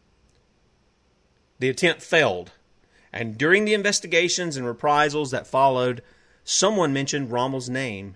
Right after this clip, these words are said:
involving him in this plot, and that there were chances that Rommel was never aware of the plot.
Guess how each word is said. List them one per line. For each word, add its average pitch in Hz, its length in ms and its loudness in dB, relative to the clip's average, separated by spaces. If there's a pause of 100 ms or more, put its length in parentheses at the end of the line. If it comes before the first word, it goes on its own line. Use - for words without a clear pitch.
involving 117 580 -4
him 98 360 -10 (1080)
in 123 160 -2
this 110 160 -4
plot, - 400 -4 (800)
and 127 100 -6
that 135 60 -2
there 147 140 6
were 139 80 6
chances 170 400 0
that 127 180 0
Rommel 151 340 2
was 123 200 -2
never 180 280 4
aware 233 300 4
of 147 80 2
the 120 80 -4
plot. 92 400 -6